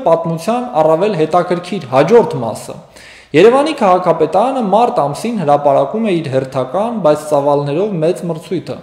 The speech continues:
բազմաբնակարան շենքերի մուտքերի վերանորոգման մրցույթը։ Եթե նախորդը պարզապես տեխնիկական հսկողության մրցույթ էր,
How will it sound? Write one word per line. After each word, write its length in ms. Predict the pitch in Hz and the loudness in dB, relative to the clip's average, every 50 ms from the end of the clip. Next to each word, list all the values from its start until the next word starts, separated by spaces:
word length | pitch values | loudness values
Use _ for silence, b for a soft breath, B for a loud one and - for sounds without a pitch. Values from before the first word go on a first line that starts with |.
| - - | -18 -6
բազմաբնակարան 880 | - 135 139 135 156 151 147 156 156 156 156 156 170 175 190 190 175 170 | -2 0 0 2 2 0 0 0 -2 -4 -4 -4 -4 -4 -4 -4 -6 -6
շենքերի 440 | - 135 127 131 - 139 151 208 247 233 | -8 -10 -10 -8 -8 -6 -6 -4 -4 -4
մուտքերի 540 | 180 151 143 139 - - 139 135 151 202 208 | -4 -4 -4 -6 -6 -4 -2 -2 -2 -2 -2
վերանորոգման 800 | 190 143 135 131 120 117 117 117 120 120 - 147 160 185 190 170 | -2 -2 -2 -2 -4 -4 -4 -6 -6 -6 -6 -6 -6 -4 -4 -6
մրցույթը։ 500 | 143 - - - 135 120 - - - - - - B B B B B B B B B | -8 -10 -10 -10 -10 -10 -10 -12 -16 -18 -20 -20 B B B B B B B B B
Եթե 280 | B - 175 - - 247 | B 2 2 4 4 4
նախորդը 520 | 247 226 220 214 220 254 277 262 - - 147 | 4 4 4 4 4 2 0 2 0 -2 -2
պարզապես 600 | - 139 143 147 147 160 156 - 214 208 180 - - | 2 2 0 2 2 0 0 2 0 -2 -2 -2 -2
տեխնիկական 680 | - 139 - - 165 151 160 156 151 - - 170 165 135 | -4 -4 -4 -6 -6 -2 -2 -2 0 0 -2 -2 -2 -2
հսկողության 640 | 131 - - 151 135 139 147 143 - 160 151 135 123 | -4 -2 -2 -2 0 0 -2 -2 -2 -4 -4 -2 -4
մրցույթ 460 | 120 - - - 233 277 269 - - | -8 -10 -8 -6 -4 -4 -4 -4 -6
էր, 140 | 135 123 | -6 -6